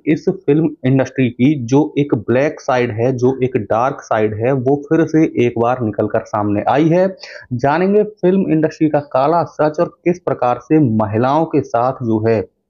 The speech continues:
दुर्व्यवहार इस industry के द्वारा किया जाता है। Me Too campaign की अगर हम चर्चा करें तो Hollywood के अंदर एक producer के ऊपर अस्सी महिलाओं ने आरोप लगाए थे कि अस्सी महिलाओं के साथ इस director ने,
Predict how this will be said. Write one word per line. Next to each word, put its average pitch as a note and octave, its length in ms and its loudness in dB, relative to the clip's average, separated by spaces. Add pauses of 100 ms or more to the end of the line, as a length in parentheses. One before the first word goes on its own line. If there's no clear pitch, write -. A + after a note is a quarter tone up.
(400)
दुर्व्यवहार B2+ 840 0
इस C3 160 -2
industry A2+ 520 0
के C3 140 0
द्वारा G#2 300 0
किया C3+ 360 0
जाता D#3 280 0
है। E3+ 260 -2 (420)
Me C3+ 140 2
Too F#3+ 400 2
campaign D#3 340 2
की E3 100 0
अगर D3+ 180 2
हम D3 140 2
चर्चा C#3 340 0
करें E3 180 0
तो F#3 120 2
Hollywood E3 600 0
के F#3 80 2
अंदर B2+ 420 0 (320)
एक F3+ 260 2
producer E3+ 600 0
के F3+ 120 0
ऊपर B2+ 420 0 (260)
अस्सी G3+ 400 2
महिलाओं C3+ 360 2
ने D#3+ 220 2
आरोप C3+ 380 0
लगाए A2 260 2
थे A#2 260 2
कि - 720 -4
अस्सी G3 340 0
महिलाओं D3+ 360 2
के D#3+ 120 0
साथ C3+ 300 0 (240)
इस C#3+ 200 -4
director C#3 640 0
ने, B2 260 -2